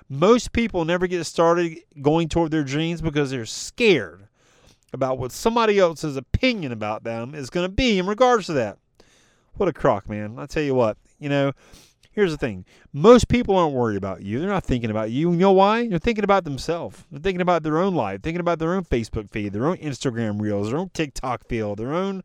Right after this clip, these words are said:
whatever. They're not worried about you. So why waste any ounce of energy worried about what they think about you to prevent you from going for your dream?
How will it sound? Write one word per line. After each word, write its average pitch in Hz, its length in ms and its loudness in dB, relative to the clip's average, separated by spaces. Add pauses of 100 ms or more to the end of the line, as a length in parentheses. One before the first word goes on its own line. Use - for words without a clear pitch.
(320)
whatever. 170 580 6 (380)
They're 220 120 2
not 277 140 4
worried 302 220 6
about 220 320 4
you. 101 320 0 (420)
So - 160 0
why 214 260 4
waste 226 400 4
any 233 260 -2
ounce 208 220 2
of 170 80 -2
energy 180 380 0
worried 175 340 4
about 160 300 6
what 143 180 0
they 185 140 2
think 214 260 -4
about 143 260 2
you 139 380 0 (280)
to - 120 -4
prevent 175 380 0
you 165 100 -6
from 131 180 -8
going 151 280 4
for 147 120 -2
your 135 140 -4
dream? 104 480 -8